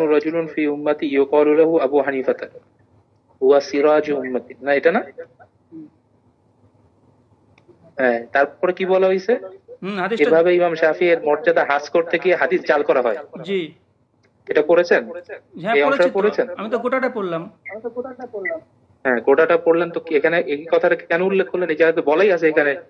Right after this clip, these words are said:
Speaker 1: এটা হাদিসটা জাল করা হয়েছে।
Speaker 2: ভাই, এই হাম-, আমার প্রশ্ন তাই ছিল না। আমার প্রশ্নটা ছিল হচ্ছে এটা যে ইমাম আবু হানিফা আর শাফিকে সামনাসামনি দাঁড় করানো হয়েছে কি হয় নাই? তো হ্যাঁ, হয়েছে। তার দলিল একটা জাল
Speaker 1: হয়েছে।
Speaker 2: হাদিস তৈরি
Speaker 1: সেটা তো
Speaker 2: করেছেন।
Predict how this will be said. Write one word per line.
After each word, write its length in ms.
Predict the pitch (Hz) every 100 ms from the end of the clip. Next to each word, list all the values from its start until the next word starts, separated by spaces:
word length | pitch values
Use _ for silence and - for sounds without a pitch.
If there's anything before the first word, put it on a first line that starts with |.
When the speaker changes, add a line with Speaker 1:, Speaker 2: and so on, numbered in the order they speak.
| - -
Speaker 1:
এটা 100 | 143
হাদিসটা 340 | 143 147 165
জাল 160 | 139 139
করা 160 | 135
হয়েছে। 220 | 127 110 -
Speaker 2:
ভাই, 140 | 220
এই 160 | 220 214
হাম-, 240 | 185 220
আমার 180 | 208 214 220
প্রশ্ন 280 | 233 233 247
তাই 200 | 233 226
ছিল 180 | 226 220
না। 100 | 165
আমার 160 | 151 156
প্রশ্নটা 440 | 190 190 220 226
ছিল 220 | 226 220
হচ্ছে 260 | 220 220 226
এটা 600 | 220 190 190 196 208 247 - - - -
যে 80 | 180
ইমাম 360 | 202 208 214 214
আবু 340 | 202 202 214
হানিফা 400 | 214 214 196 220
আর 140 | 214 202
শাফিকে 520 | - 185 180 208 214
সামনাসামনি 580 | - 190 196 196 202 196
দাঁড় 200 | 175 -
করানো 180 | 196 190
হয়েছে 300 | 185 185 202
কি 140 | 170
হয় 160 | 190 233
নাই? 220 | 202 143 - - - - -
তো 100 | 196
হ্যাঁ, 220 | 220 220
হয়েছে। 480 | 196 208 247 254 277 -
তার 160 | 175
দলিল 320 | 170 180 240
একটা 220 | 240 - 202
জাল 120 | 226
Speaker 1:
হয়েছে। 160 | 180
Speaker 2:
হাদিস 240 | 190 190 226
তৈরি 180 | 247 240
Speaker 1:
সেটা 200 | 240 196
তো 120 | -
Speaker 2:
করেছেন। 320 | - - -